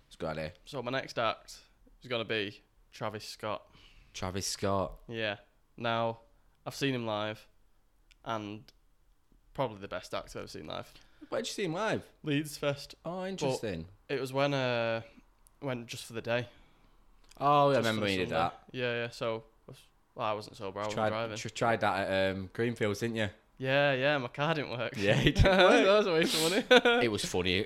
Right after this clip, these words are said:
Speaker 1: sitting around a campsite and hearing you. Like, I felt sorry for you.
Speaker 2: Yeah.
Speaker 1: But it was funny.
Speaker 2: Do you know what else was really annoying as well?
Speaker 1: What?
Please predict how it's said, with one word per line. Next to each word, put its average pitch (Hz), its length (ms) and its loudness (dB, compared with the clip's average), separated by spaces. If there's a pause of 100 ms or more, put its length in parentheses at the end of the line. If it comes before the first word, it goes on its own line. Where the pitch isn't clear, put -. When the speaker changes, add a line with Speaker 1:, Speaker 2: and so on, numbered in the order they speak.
Speaker 1:
sitting 117 260 2
around 110 160 4
a 113 40 -2
campsite 90 580 0
and 90 320 -4
hearing 101 340 0
you. 95 140 0
Like, 90 280 -2 (200)
I - 60 -10
felt 147 240 4
sorry 135 260 4
for 113 140 -4
you. 80 280 -2
Speaker 2:
Yeah. 127 180 -2 (160)
Speaker 1:
But 107 120 2
it 101 80 -2
was 82 160 -4
funny. 71 300 -8 (100)
Speaker 2:
Do - 200 -12
you - 20 0
know 131 60 0
what 113 100 0
else 127 180 -4
was 120 100 -14
really 120 320 -2
annoying 120 280 -4
as 104 80 -8
well? 117 260 -2 (240)
Speaker 1:
What? 90 280 -10